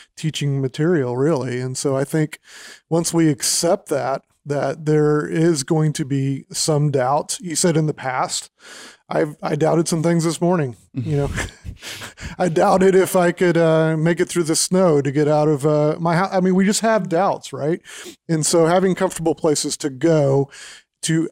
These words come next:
ask those questions and be okay with it is, is important. And I think we've failed on that, uh, w-, in the church, in the, in, you know, I think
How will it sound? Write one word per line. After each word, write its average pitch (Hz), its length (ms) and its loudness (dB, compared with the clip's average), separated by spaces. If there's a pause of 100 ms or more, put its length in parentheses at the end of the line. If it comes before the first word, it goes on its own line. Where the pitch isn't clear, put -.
ask 160 300 -2
those 151 260 0
questions 143 800 -2
and 139 140 0
be 143 140 2
okay 147 360 0
with 143 260 0
it 135 240 -6
is, 139 420 -4
is 151 220 -2
important. 143 600 -4 (280)
And 165 80 -2
I 196 60 2
think 240 220 -2
we've 233 180 2
failed 226 380 0
on 139 160 -2
that, 135 220 -2 (260)
uh, 170 100 0
w-, 156 300 2
in 180 160 2
the 160 60 0
church, - 520 -4
in 160 200 -2
the, 143 80 -2
in, 160 380 -4
you 156 80 0
know, 147 120 2
I 147 80 2
think 170 280 -2